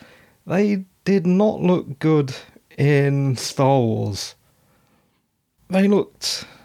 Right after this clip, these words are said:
oddly out of place and jarring. One guy had an overcoat and a tie. It was very quadrophenia. It was weird. That is but one aspect that I don't think works very well.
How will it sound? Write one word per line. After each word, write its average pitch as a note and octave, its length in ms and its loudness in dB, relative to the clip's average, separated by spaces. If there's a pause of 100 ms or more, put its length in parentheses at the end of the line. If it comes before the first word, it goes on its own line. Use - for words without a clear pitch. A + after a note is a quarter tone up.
(560)
oddly F3 460 2
out D#3+ 260 0
of - 120 -10
place E3 400 0
and B2 180 2
jarring. F#3 720 0 (1120)
One F3+ 200 -2
guy D#3+ 280 0
had C#3+ 280 0
an C3+ 120 2
overcoat F3 840 0
and A2 280 -2
a A2+ 60 -10
tie. F3+ 580 0
It F3 380 -2
was A#2 300 -4 (200)
very E3+ 240 2
quadrophenia. D3 920 0 (280)
It - 100 -12
was A2+ 200 0
weird. A2 460 2 (1300)
That A3+ 160 2
is F3+ 360 2
but - 240 0
one D#3+ 300 2
aspect C3+ 720 0 (260)
that A#2 640 0 (160)
I C3+ 160 2
don't B2 220 2
think A#2+ 260 -2
works A#2 320 0
very A2+ 260 0
well. A#2 640 -2